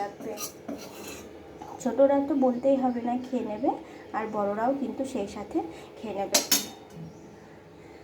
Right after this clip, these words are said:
দেখো, দেখতে যেমন সুন্দর হয়েছে, এটা খেতেও কিন্তু ঠিক তেমনই দুর্দান্ত লাগে। তোমরা একবার হলেও আজকের এই রেসিপিটা বানাও। পুরো ভিডিওটা দেখো, দেখে তখন তারপরে বানিয়ে নিও।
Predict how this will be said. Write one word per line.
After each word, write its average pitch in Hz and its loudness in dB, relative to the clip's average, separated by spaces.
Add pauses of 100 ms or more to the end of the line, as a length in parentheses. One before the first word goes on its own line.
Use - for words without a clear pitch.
(180)
দেখো, 190 -8 (600)
দেখতে 254 8 (100)
যেমন 294 6 (120)
সুন্দর 254 8
হয়েছে, 233 2 (440)
এটা 254 4 (120)
খেতেও 254 8 (100)
কিন্তু 269 4 (180)
ঠিক 311 0 (360)
তেমনই 226 2 (220)
দুর্দান্ত 214 2 (140)
লাগে। 185 2 (1300)
তোমরা 247 8 (120)
একবার 262 0
হলেও 254 4 (100)
আজকের - -4
এই 220 0
রেসিপিটা 208 -4 (100)
বানাও। 208 0 (320)
পুরো 269 10 (100)
ভিডিওটা 247 4 (100)
দেখো, 220 0 (160)
দেখে 247 2 (100)
তখন 254 2 (120)
তারপরে 208 0 (440)
বানিয়ে 196 0
নিও। 208 -6